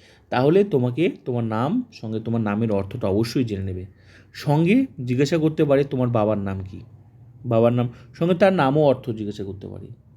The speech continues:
মানে মূলত কয়েকটা সাবজেক্ট প্রশ্ন না করেও তোমাকে ছেড়ে দিতে পারে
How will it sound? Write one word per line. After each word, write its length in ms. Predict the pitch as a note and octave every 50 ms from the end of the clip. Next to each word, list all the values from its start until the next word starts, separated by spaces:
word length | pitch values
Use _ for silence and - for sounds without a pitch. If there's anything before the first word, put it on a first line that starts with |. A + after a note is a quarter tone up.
| - - - - - - - - -
মানে 160 | C#3+ D#3+ G3+ F#3+
মূলত 540 | C#3+ C#3+ C#3 D3 D#3+ F3 F#3+ G#3 G3+ G#3
কয়েকটা 540 | G#3 G#3 G#3 - E3+ D#3+ D#3+ E3 E3 - G3+
সাবজেক্ট 760 | - - D#3 C#3 B2+ C#3 C3+ C3+ C#3+ F#3 F#3+ F#3+ F#3+ - - - - - _ _ _
প্রশ্ন 540 | - E3 E3 E3 - - F#3+ F3+ F#3+ G3 F#3+
না 280 | F3 D#3 C#3+ C#3 D3+
করেও 360 | E3 E3 - D3+ D3+ F3+ G3 G3+
তোমাকে 340 | G3 F#3+ F3+ F3 E3 E3+
ছেড়ে 240 | E3+ - D3 C#3 C#3
দিতে 220 | C3 C3 B2 B2+ A#2
পারে 260 | A#2 A2 G#2 G2+